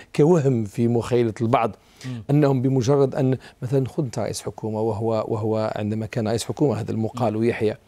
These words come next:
Speaker 1: عندما قلنا أننا، أنها لا، لا يمكن، سوف س-، حتى أنا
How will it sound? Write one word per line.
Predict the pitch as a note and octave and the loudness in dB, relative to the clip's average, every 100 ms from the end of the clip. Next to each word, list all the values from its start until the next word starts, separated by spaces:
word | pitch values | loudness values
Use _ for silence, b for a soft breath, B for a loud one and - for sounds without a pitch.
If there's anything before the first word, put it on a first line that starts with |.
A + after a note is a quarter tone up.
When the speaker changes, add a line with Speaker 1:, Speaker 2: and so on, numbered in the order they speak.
| b b b | b b b
Speaker 1:
عندما | C3 C#3 | 0 0
قلنا | C3 C#3+ C3 | 0 -4 -2
أننا، | C3+ C3 B2+ B2+ C3 | -4 -4 -4 -4 -4
أنها | C3+ C3 B2 B2+ | -2 -2 -4 -4
لا، | B2+ | -4
لا | D3+ D3 D3 | -2 -2 2
يمكن، | G3 F#3 - G#2+ B B B | 2 2 0 -2 B B B
سوف | - D3 - C#3+ C3 | -2 -2 2 -2 -2
س-، | - - | -6 -8
حتى | - C3+ - | -8 -8 0
أنا | C#3 - - C3 C3 | 0 0 -2 -2 -4